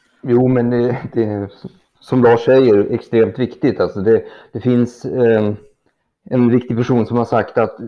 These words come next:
vå-, våra skolsystem löper i-, inte främst risken att bli ineffektiva utan att bli irrelevanta.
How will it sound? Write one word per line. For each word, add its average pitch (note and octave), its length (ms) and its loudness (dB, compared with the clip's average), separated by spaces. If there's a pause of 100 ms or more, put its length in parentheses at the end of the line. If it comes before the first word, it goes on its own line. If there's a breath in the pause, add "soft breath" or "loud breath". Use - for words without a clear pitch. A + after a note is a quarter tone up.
(180)
vå-, C#3+ 240 -2
våra C3+ 200 2
skolsystem D#3 760 2
löper C#3 580 4
i-, D3 220 -10
inte D#3 360 -2
främst D3 420 0
risken B2+ 600 -2
att A#2 180 -4
bli B2+ 200 -2
ineffektiva A#2 1040 -4
utan G2+ 240 0
att G2+ 100 -10
bli A2+ 100 -6
irrelevanta. G#2+ 1000 -4